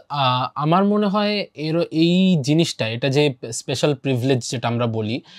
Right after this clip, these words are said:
এটা এমন এমন কলেজ যাদের অ্যালুমনাই বেসটা অনেক স্ট্রং, আহ, ওদের ক্ষেত্রেই শুধু দেখা যায়। আবার ওদের ক্ষেত্রে দেখা গেল, অনেক ক্ষেত্রে দেখা যায় যে, আহ, আপনি আপনার একটা পরিচিত অ্যালুমনাইকে রিচ করছেন।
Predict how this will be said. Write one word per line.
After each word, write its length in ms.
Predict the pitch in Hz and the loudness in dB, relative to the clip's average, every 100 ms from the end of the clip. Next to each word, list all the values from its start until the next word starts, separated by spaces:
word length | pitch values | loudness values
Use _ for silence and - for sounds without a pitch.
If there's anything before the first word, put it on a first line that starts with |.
| - 123 | -16 -8
এটা 320 | 120 123 123 | 0 0 2
এমন 240 | 135 175 | 2 2
এমন 200 | 185 190 | 4 2
কলেজ 540 | - 170 165 165 131 - | 2 2 4 4 0 -4
যাদের 280 | 139 135 143 | -2 0 -2
অ্যালুমনাই 680 | 135 147 147 147 147 143 - - | 0 0 2 2 2 0 -6 -12
বেসটা 440 | 127 117 131 - 143 | -6 -2 -2 0 0
অনেক 220 | 139 - | 0 -4
স্ট্রং, 480 | - 143 127 110 117 - - - - | -6 0 0 0 -8 -14 -20 -10 -2
আহ, 340 | 120 113 113 | 2 2 0
ওদের 240 | - 160 170 | 2 4 4
ক্ষেত্রেই 300 | 170 170 156 | 2 2 2
শুধু 220 | - 135 | 2 0
দেখা 320 | 120 113 135 | 0 0 0
যায়। 220 | 110 95 - - - - - | 0 -8 -12 -20 -20 -20 -4
আবার 280 | 123 131 139 | 0 2 2
ওদের 240 | 180 180 233 | 2 0 2
ক্ষেত্রে 260 | 262 262 | 2 4
দেখা 260 | 165 160 226 | 4 2 2
গেল, 140 | 220 | 2
অনেক 320 | 190 127 180 202 | 2 0 -4 -6
ক্ষেত্রে 280 | - 247 | -6 -2
দেখা 240 | 214 202 220 | 0 0 0
যায় 200 | 233 226 | 0 0
যে, 400 | 185 226 233 240 _ - 196 - | 0 2 0 -4 _ -20 -20 -8
আহ, 340 | - 131 151 143 - - | 2 4 4 0 -14 -2
আপনি 340 | 147 - 208 214 | -2 0 0 0
আপনার 260 | - 214 | 0 0
একটা 220 | 196 220 208 _ - | 2 0 0 _ 0
পরিচিত 320 | 170 160 196 | 2 2 0
অ্যালুমনাইকে 520 | 143 147 160 160 170 | 2 2 2 2 0
রিচ 320 | 123 139 - | 0 0 -2
করছেন। 480 | - 190 - 117 98 | -2 -2 -2 -6 -8